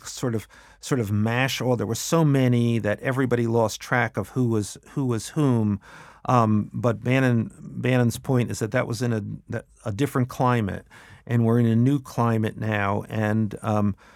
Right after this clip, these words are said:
um, it is very possible that those women will, will, um, that some of those women will, um, or other women, uh, will be back, and they will have,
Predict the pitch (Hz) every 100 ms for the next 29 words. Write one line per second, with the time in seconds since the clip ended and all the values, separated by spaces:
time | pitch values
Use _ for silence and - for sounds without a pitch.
0 | - _ _ - 120 110 104 - 117 110
1 | 98 117 131 127 - 120 123 107 101 98
2 | 104 - 104 104 107 110 110 104 95 98
3 | 98 104 - 104 95 101 101 - 101 101
4 | 98 92 104 - 127 123 110 110 - 107
5 | 104 104 101 - 107 107 110 107 107 -
6 | 104 98 110 107 - 123 139 107 104 98
7 | 107 107 - - - - _ - 117 107
8 | 113 123 123 117 104 104 104 120 - 107
9 | 104 104 107 110 110 98 107 104 - -